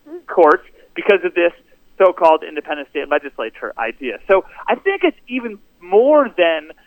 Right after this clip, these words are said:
just this concept of overturning precedent. It's about the very protection of the right to vote, which is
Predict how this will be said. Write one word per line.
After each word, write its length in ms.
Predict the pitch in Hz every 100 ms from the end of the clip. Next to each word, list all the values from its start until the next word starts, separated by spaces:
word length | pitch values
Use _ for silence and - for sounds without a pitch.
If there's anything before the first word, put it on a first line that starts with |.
| _ -
just 220 | 196 190 - 170
this 160 | 170 _ _ _ _ _ - - -
concept 500 | 214 214 - 196 -
of 120 | 165
overturning 800 | 185 190 175 - 190 180 160 156 -
precedent. 560 | - 285 - 147 135 _ _ _ -
It's 180 | 214 - _ -
about 480 | 190 185 196 190 - _ _
the 100 | 175
very 300 | 175 196 220
protection 600 | 226 208 - 254 - -
of 100 | 208
the 100 | 180
right 240 | 170 175 180
to 60 | 175
vote, 260 | 233 220
which 140 | 185
is 100 | 214